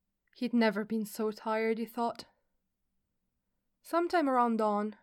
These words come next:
Thrawn threw the blankets off again. "Eli," he said, "I was not completely honest about my feelings towards Solitude when you asked me about my time in exile." He sounded almost normal.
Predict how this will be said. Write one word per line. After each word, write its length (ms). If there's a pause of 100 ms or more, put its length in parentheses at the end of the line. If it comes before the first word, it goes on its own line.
(160)
Thrawn 280
threw 200
the 80
blankets 400
off 180
again. 320 (1040)
"Eli," 400 (640)
he 120
said, 340 (840)
"I 420
was 280
not 240
completely 460
honest 400
about 260
my 140
feelings 520
towards 300
Solitude 600 (220)
when 140
you 100
asked 240
me 100
about 220
my 100
time 240
in 80
exile." 500 (1040)
He 120
sounded 380
almost 320
normal. 440